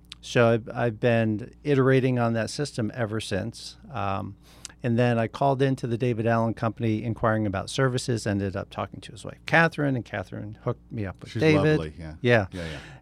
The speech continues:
Speaker 1: And then David and I did a podcast together back in the early, early days when they used to even ship 'em out on C D. He called them In
Speaker 2: <laughs>
Speaker 1: Conversation. And, um, so that started our relationship. And about five years after I read the book,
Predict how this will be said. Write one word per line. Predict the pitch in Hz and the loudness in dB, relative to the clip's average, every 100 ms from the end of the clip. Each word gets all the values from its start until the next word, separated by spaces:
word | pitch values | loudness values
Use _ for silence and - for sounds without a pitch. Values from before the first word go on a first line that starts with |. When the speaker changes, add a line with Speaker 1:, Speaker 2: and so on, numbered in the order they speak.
| - | 0
Speaker 1:
And | 120 113 107 | 2 4 4
then | 113 113 110 101 | 2 2 0 0
David | 120 123 120 | 0 2 0
and | 120 | 0
I | |
did | 110 117 | -2 -4
a | 107 | -4
podcast | - 113 101 117 107 - | -2 -2 0 -4 -4 -6
together | 113 110 104 | -6 -2 -2
back | 101 110 | -2 -4
in | 113 | -4
the | 95 | -6
early, | 123 123 117 | -4 -2 -2
early | 110 127 156 117 | -2 0 2 0
days | 95 92 101 - | 0 -4 -6 -6
when | 107 98 | -4 -4
they | 104 | -4
used | 107 - | -6 -6
to | 117 | -8
even | 113 110 | -6 -6
ship | - 120 | -6 -4
'em | 120 | 0
out | 120 120 | 2 2
on | 113 110 | 2 0
C | - 127 | 0 0
D. | 117 131 104 98 131 | 2 2 2 -2 -6
He | 123 | -4
called | 113 120 117 | 4 4 6
them | 120 | 4
In | 131 | 4
Speaker 2:
<laughs> | 135 | 4
Speaker 1:
Conversation. | 127 113 117 143 135 98 - - - - - - - | 4 2 2 4 4 0 -8 -16 -20 -20 -20 -20 -4
And, | 123 120 120 117 110 | 2 4 6 4 4
um, | 117 113 110 101 | 4 4 0 -4
so | - 160 | -2 2
that | 190 190 | 2 2
started | - 170 160 147 | 4 4 4 2
our | 143 | 4
relationship. | 139 123 131 - 139 131 147 143 143 | 2 2 0 0 -2 0 0 0 0
And | 113 107 | 0 0
about | 104 107 104 | 2 0 0
five | - - 131 147 143 | -4 -2 0 0 0
years | 139 139 127 | 2 2 0
after | - 113 113 113 - 113 110 104 113 - | -4 -2 -2 -2 -2 0 0 -2 -6 -6
I | 107 | -6
read | 101 117 113 104 | -2 0 -2 -4
the | |
book, | 104 123 151 123 117 - | -2 4 6 6 2 -8